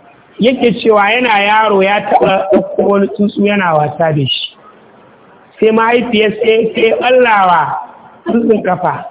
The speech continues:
Sai mahaifiyarsa ta ce, "Ka ɓata rijilahu, ɓata Allahu rijilaka." Yadda ka ɓalla ƙafar shi kai ma, Allah ya ɓalla ƙafarka.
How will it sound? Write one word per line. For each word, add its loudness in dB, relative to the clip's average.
Sai -2
mahaifiyarsa 0
ta 2
ce, -4
"Ka -2
ɓata 0
rijilahu, 2
ɓata -2
Allahu 0
rijilaka." -2
Yadda 0
ka -2
ɓalla 2
ƙafar 0
shi -4
kai -2
ma, 0
Allah 2
ya -2
ɓalla 2
ƙafarka. -4